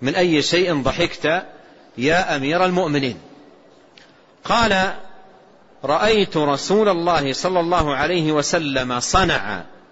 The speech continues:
كما صنعت ثم ضحك، فقلت: 'من أي شيء ضحكت يا رسول الله؟' قال: 'إن ربك ليعجب من عبده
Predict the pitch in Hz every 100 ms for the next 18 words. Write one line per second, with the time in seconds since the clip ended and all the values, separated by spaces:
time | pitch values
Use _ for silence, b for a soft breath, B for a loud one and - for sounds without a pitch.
0 | - - - - - - 214 214 185 -
1 | 185 214 190 208 226 - - 214 214 170
2 | 143 - 107 - - - - - - -
3 | - - - - b b b b - 214
4 | - 269 240 214 214 220 208 165 233 247
5 | 226 196 208 208 165 147 180 170 - 127
6 | 123 120 - 117 107 104 92 - - -
7 | - - B B B B B - 233 226
8 | 220 202 190 175 180 170 143 135 143 139
9 | 151 185 143 123 127 120 143 - - -
10 | B B B 139 165 147 165 123 107